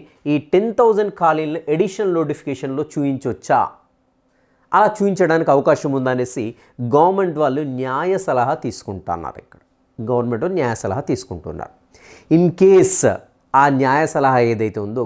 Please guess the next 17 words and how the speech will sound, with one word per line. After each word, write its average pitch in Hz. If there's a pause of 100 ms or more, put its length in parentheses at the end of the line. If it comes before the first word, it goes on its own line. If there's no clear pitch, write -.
గవర్నమెంట్కి 160
అనుకూలంగా 120
ఇచ్చారనుకుందాం. 87 (320)
సరే 165
అక్కడ 143 (100)
ప్రమోషన్స్ 143
ఇవ్వకున్నా 120
కానీ 131 (140)
ఆ - (120)
టెన్ 120
థౌజండ్ 113
పోస్టులు 117
ఏవైతే 101
ఉన్నాయో 113 (400)
ముందే 165 (100)
మనం 180
అడిషనల్ 143